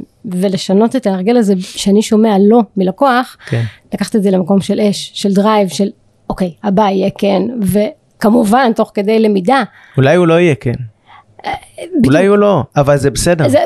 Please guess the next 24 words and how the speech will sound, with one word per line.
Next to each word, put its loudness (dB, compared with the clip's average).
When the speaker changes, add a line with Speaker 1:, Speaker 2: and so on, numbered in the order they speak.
Speaker 1:
בדיוק, 4
זה, 2
זה, 2
זה, 4
הרעיון 2
הוא 2
להבין 2
אבל, 0
זאת -6
אומרת, 0
שאני 2
ממשיך -2
הלאה, -2
שאני -2
שומע 0
את -6
הלא, 0
ואני 0
שומע -2
לא 0
ושומע -2
לא, 2
זה -2
כן, -4